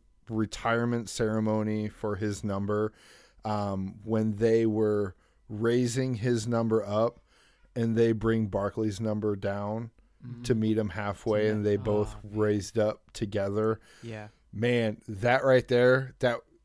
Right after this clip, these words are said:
Speaker 1: that was one of the only times I've ever cried at a, you know, during a
Speaker 2: Yeah.
Speaker 1: hockey game or,
Speaker 2: Right.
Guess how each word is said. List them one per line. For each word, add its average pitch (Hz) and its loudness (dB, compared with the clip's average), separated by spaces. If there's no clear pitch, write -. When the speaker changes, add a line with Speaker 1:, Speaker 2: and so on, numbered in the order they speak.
Speaker 1:
that 123 0
was 120 0
one 120 2
of 117 0
the 120 0
only 120 0
times 110 -4
I've 107 0
ever 104 -2
cried 107 -4
at 107 -2
a, 104 -4
you 110 -4
know, 95 -6
during 117 2
a 117 -6
Speaker 2:
Yeah. 110 -2
Speaker 1:
hockey 107 -8
game 101 -6
or, 101 -2
Speaker 2:
Right. 107 -8